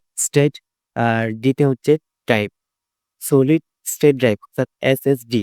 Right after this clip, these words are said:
সলিড স্টেট ড্রাইভ। বর্তমানে হার্ড ডিস্কের বিকল্প হিসেবে এসএসডি বা সলিড স্টেট ড্রাইভ নামে এক ধরনের স্টোরেজ ডিভাইস জনপ্রিয়। এতে ডেটা সংরক্ষণ করে ফ্ল্যাশ মেমোরি ব্যবহার করা হয়। সার্ভার, ওয়ার্ক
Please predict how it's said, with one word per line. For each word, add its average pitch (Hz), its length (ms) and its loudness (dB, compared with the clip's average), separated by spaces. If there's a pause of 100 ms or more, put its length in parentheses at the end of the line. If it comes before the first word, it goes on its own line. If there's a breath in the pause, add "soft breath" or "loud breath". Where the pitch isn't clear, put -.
সলিড 131 380 -2 (120)
স্টেট - 280 0 (180)
ড্রাইভ। 117 260 0 (580)
বর্তমানে 160 500 0
হার্ড 135 240 -4
ডিস্কের 143 280 -4
বিকল্প 135 360 -2
হিসেবে 127 380 0 (320)
এসএসডি 139 440 0 (160)
বা 123 100 -2
সলিড 143 320 0
স্টেট 135 240 -4
ড্রাইভ 123 320 0
নামে 127 340 -2
এক 131 200 0
ধরনের 127 380 0
স্টোরেজ 139 360 0
ডিভাইস 127 300 2 (340)
জনপ্রিয়। 120 460 2 (380)
এতে 143 220 2
ডেটা 139 240 2
সংরক্ষণ 143 460 -2
করে 127 180 0
ফ্ল্যাশ 135 300 -6 (100)
মেমোরি 135 320 4
ব্যবহার 117 260 0
করা 107 200 -6
হয়। 101 140 -12 (380)
সার্ভার, 135 500 0 (320)
ওয়ার্ক 131 280 2